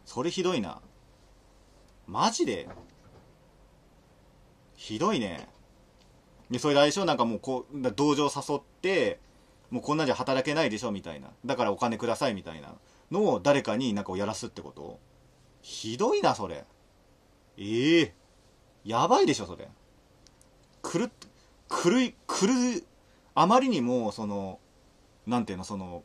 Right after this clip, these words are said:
小じきが稼ぎすぎて、もう感覚狂ってるやん、それ。自分の子供にする。マジかよ、やばいな。怖いね、そんなの。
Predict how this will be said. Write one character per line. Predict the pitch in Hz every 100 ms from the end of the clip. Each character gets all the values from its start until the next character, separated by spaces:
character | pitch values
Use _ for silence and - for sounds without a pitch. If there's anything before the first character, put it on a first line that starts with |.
| _
小 | - 151
じ | 170
き | 185
が | 143
稼 | - 135 151
ぎ | 147
す | -
ぎ | 127
て、 | - 101 92 76 - - _ _ _ _ _ _ _ _ _ _
も | 110
う |
感 | - 220
覚 | - 196
狂 | - 196
っ |
て | - 147
る |
や | 101
ん、 | 82
そ | 87
れ。 | - - - - - - - - - _ _ _ - - _ -
自 | 110
分 | 180 269
の | 262
子 | 240
供 | 214 208
に |
す | 135
る。 |
マ | 95 120 247
ジ | 370 320
か | 147
よ、 | 107
や | 104 -
ば | 285
い | 339
な。 | 98 69 - - - - - _ _ - - -
怖 | - 131 226
い | 220
ね、 | 113
そ | 110
ん | 95
な | 87
の。 | 78